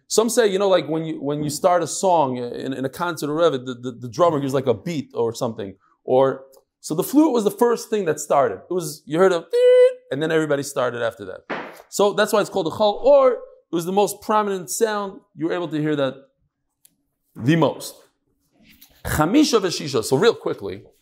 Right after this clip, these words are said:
you have here, this is, let's, let's say in a year that the first day of Yom Tov is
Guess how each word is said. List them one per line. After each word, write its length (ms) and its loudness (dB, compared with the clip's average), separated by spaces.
you 140 6
have 240 2
here, 440 0
this 180 2
is, 340 -4
let's, 380 2
let's 260 2
say 460 0
in 120 4
a 40 2
year 400 2
that 320 0
the 80 0
first 280 4
day 120 0
of 100 -2
Yom 240 2
Tov 220 -2
is 360 0